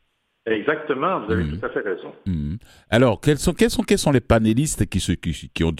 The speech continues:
Speaker 2: qui vous ont dit oui ? Quels sont ceux-là ?
Speaker 1: Alors, euh, nous avons deux, euh,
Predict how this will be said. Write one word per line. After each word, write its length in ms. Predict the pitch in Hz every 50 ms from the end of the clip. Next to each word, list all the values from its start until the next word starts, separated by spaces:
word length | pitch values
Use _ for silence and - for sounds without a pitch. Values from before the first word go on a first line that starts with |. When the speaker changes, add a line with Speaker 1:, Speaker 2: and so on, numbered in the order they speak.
| -
Speaker 2:
qui 100 | - 98
vous 200 | 90 95 104 90
ont 80 | 87 85
dit 100 | 85 95
oui ? 240 | 92 85 90 82 -
Quels 140 | - 127 110
sont 140 | - 127
ceux-là ? 380 | 104 - - 117 90 73 64 65 - _ _ _ _ _ _ _ _ _ _ _ _ _ _ _ _ _ _ -
Speaker 1:
Alors, 380 | 131 143 156 160 156 156 - 135
euh, 200 | 139 131 127 131
nous 260 | 131 131 131 113 139
avons 400 | 135 120 120 131 131 127 127 117
deux, 80 | 120 135 143 143 139 135 135 127
euh, 160 | 117 113